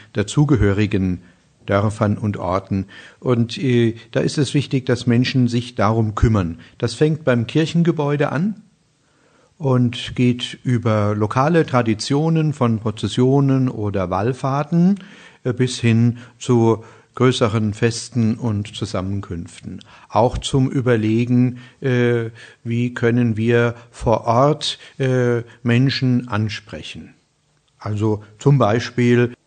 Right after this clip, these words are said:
am regionalen Einzugsbereich können wir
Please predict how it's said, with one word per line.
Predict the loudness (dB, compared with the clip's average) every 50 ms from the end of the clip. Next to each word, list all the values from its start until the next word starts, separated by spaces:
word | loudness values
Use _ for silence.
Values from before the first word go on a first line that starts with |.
| _ _ _ _
am | -8 -4 -2
regionalen | -2 -2 0 2 2 2 2 2 2 2
Einzugsbereich | 0 0 0 0 0 0 2 0 0 0 -2 -6 -12 -12 -12 -12 -14 -6 -4 -2 0 2 2 2 0 -2 -8 -14 -18 -20 _ _ _ _
können | -4 -2 0 0 2 2
wir | 2 4 4 4 2 0